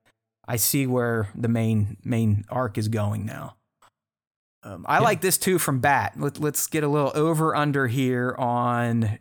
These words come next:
Speaker 1: Chopper's body count. Uh, we did get a clip. I did not watch it. Uh, it, it's the, uh, from the trailer where you see Chopper and the Phantom with Hera, and they, they seem to be escaping and shooting at the same time.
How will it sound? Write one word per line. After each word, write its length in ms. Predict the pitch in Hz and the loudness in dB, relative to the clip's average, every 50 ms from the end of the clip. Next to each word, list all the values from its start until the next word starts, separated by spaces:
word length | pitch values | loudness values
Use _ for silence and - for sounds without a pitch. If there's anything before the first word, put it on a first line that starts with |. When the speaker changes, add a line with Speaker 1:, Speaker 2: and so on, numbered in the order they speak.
| _ - | _ -8
Speaker 1:
Chopper's 580 | - - 135 131 135 - - 139 127 117 110 | -2 0 0 0 0 0 -2 -2 -2 -2 -2
body 420 | 110 110 - 117 117 120 117 113 107 | -4 -2 0 0 2 2 0 0 -2
count. 440 | 101 - 117 107 98 104 104 101 - - - - - - - - _ _ _ - - | -2 -2 -2 -2 0 -2 -2 -6 -8 -14 -20 -20 -20 -20 -20 -20 _ _ _ -8 -2
Uh, 140 | 110 107 | 0 0
we 120 | 113 123 123 | 2 2 2
did 200 | 143 156 160 147 | 2 2 2 2
get 140 | 165 160 147 | 2 0 0
a 40 | |
clip. 440 | - - - 151 151 165 170 170 - - - | -2 -2 0 0 2 2 0 -2 -4 -8 -4
I 100 | 135 127 | -2 0
did 140 | 135 139 139 | 0 0 0
not 200 | 139 135 113 110 | 0 0 0 0
watch 320 | 117 127 135 143 - - | 0 0 -2 -2 -2 -4
it. 200 | 170 156 - _ _ _ _ _ _ - - | -6 -6 -8 _ _ _ _ _ _ -10 -8
Uh, 40 | - | -6
it, 380 | - - - - 120 120 - | -6 -4 -4 -2 -4 -4 -2
it's 260 | - 127 113 - - | -2 -4 -4 -4 -4
the, 340 | - 127 123 120 120 113 110 | -2 0 0 0 0 0 0
uh, 220 | 110 110 110 107 104 | 0 0 0 -2 -2
from 160 | 101 - 123 113 | -2 -2 -2 -2
the 60 | 107 | -2
trailer 360 | - - 143 139 139 135 135 | 0 0 0 2 2 2 2
where 80 | 131 120 | 2 2
you 60 | 120 | 2
see 200 | 110 - 127 117 | 2 2 0 0
Chopper 440 | 104 - - 127 127 123 - 135 123 | 0 0 2 2 2 2 0 0 0
and 80 | 117 110 | 0 0
the 60 | 104 | 0
Phantom 460 | 101 - 127 127 131 131 131 127 123 | 0 0 0 0 0 0 0 0 0
with 160 | 117 107 101 | 0 0 -2
Hera, 440 | - 135 135 135 135 139 135 139 139 | -2 -2 -2 0 0 -2 -2 -2 -2
and 100 | 127 113 | -2 0
they, 120 | 113 110 | 0 -2
they 160 | 107 101 107 104 | -2 -2 -2 -2
seem 280 | - - 123 120 117 113 | -2 -2 0 0 0 0
to 40 | |
be 300 | 110 113 110 107 101 101 - - - - - - - - _ - | 0 2 2 0 0 -2 -4 -10 -20 -20 -20 -20 -20 -20 _ -4
escaping 680 | - 110 - - - 151 165 160 156 165 156 156 151 131 | 0 0 2 2 2 2 2 2 0 0 0 0 0 0
and 120 | 110 107 | 0 0
shooting 320 | 104 - - 160 165 165 156 | 0 0 0 0 0 0 -2
at 80 | 151 156 | -4 -4
the 60 | 147 | -4
same 280 | - - 156 151 147 147 | -4 -4 -2 -4 -4 -4
time. 400 | - 151 139 143 143 147 151 | -2 -2 -2 -2 -2 -4 -6